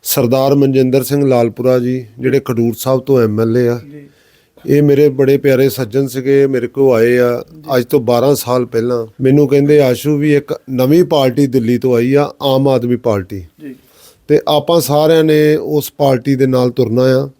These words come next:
Speaker 1: ਆਪਾਂ ਉਹਦੀ ਮਦਦ ਕਰਨੀ ਆ। ਉਹਦੇ ਵਿਚਾਰਧਾਰਾ ਬਹੁਤ ਵਧੀਆ ਆ ਤੇ ਆਪਾਂ ਉਸ ਪਾਰਟੀ ਨਾਲ ਚੱਲੀਏ।" ਬਾਰਾਂ ਸਾਲ ਤੋਂ ਇਸ ਪਾਰਟੀ ਦੇ ਨਾਲ ਜੁੜਿਆ ਤੇ ਇਸ ਪਾਰਟੀ ਦੀ ਰਾਤ ਦਿਨ ਸੇਵਾ ਕੀਤੀ ਆ।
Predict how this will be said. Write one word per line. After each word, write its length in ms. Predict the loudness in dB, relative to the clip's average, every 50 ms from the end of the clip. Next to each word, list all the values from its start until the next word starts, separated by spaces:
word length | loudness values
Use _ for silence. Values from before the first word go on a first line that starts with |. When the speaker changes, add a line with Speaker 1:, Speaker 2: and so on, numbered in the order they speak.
| _ -6
Speaker 1:
ਆਪਾਂ 240 | -6 -4 -2 0 0
ਉਹਦੀ 260 | 2 2 2 2 2
ਮਦਦ 340 | 2 2 0 0 -2 -4 -2
ਕਰਨੀ 400 | -2 -2 -2 0 -2 0 0 0
ਆ। 100 | -2 -2 -4 _ _ -20 -20 -20 -20 _ -2
ਉਹਦੇ 260 | 0 2 4 2 2
ਵਿਚਾਰਧਾਰਾ 680 | 2 0 0 0 0 0 0 0 0 0 0 2 2
ਬਹੁਤ 300 | 0 2 0 0 0 0
ਵਧੀਆ 580 | -2 -4 -4 -4 -2 0 0 0 2 0 -2 -4
ਆ 80 | -4 -6
ਤੇ 160 | -6 -4 -2
ਆਪਾਂ 580 | -2 -2 -4 -2 -2 0 0 2 0 -2 -4 -6 _ _ _ _ _ _ _ -2
ਉਸ 200 | -2 -2 -2 -2
ਪਾਰਟੀ 380 | -2 0 0 0 0 0 0
ਨਾਲ 140 | 0 0 0
ਚੱਲੀਏ।" 420 | 0 -2 -4 -4 -4 -8 -8 -10 -12 -14 _ _ _ _ _ -12
ਬਾਰਾਂ 400 | -6 -2 0 0 2 2 2 2
ਸਾਲ 300 | 0 0 0 0 0 -2
ਤੋਂ 280 | -2 -4 -6 -6 -6 -8 -14 _ _ _ _ _ _ -4
ਇਸ 200 | -4 -2 -4 -4 -4
ਪਾਰਟੀ 400 | 0 2 2 2 2 2 0 0
ਦੇ 120 | 0 2 2
ਨਾਲ 240 | 2 4 2 2 2
ਜੁੜਿਆ 360 | 0 0 0 2 2 2 2
ਤੇ 140 | 2 0 0
ਇਸ 140 | 0 -2
ਪਾਰਟੀ 420 | -4 -2 0 0 0 0 -2 -4 -4
ਦੀ 160 | -2 -2 0
ਰਾਤ 340 | 2 2 2 2 2 0 0
ਦਿਨ 220 | 0 0 0 0
ਸੇਵਾ 340 | -2 -4 -4 -2 -2 -2 -2
ਕੀਤੀ 420 | -4 -8 -14 -18 -12 -8 -6 -4
ਆ। 140 | -4 -4 -4